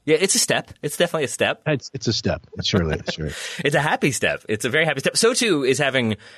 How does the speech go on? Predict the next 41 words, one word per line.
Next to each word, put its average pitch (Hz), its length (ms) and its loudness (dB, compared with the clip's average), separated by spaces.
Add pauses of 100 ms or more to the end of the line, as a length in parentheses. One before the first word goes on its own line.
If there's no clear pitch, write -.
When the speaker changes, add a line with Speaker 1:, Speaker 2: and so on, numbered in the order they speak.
(120)
Speaker 1:
a, 131 200 2
a 139 80 4
baby. 123 380 2
I 120 140 -2
do 143 140 4
wanna 139 140 4
go 123 80 2
back 120 180 0
to 127 100 0
the 117 60 4
famous 107 280 0
Baby 101 220 4
Eleven. 95 460 0 (180)
What 151 220 2
was 185 160 4
the, 170 220 4
uh, 151 120 4
origin 143 480 4
of 120 120 2
that 127 180 0
one? 143 140 2
How 131 140 0
did 131 120 2
that 117 160 0
come 92 140 -2
to 87 60 -6
be? 85 220 -2 (140)
Speaker 2:
I, 233 180 2
you 208 160 6
know, 233 160 6
I 214 140 6
don't 208 140 6
know. 165 260 6
I, 160 200 4
I, 143 280 4 (680)
I 131 120 4
was 135 240 4
just 127 260 2
thinking 127 300 2
about, 113 400 4 (240)
uh, 110 480 6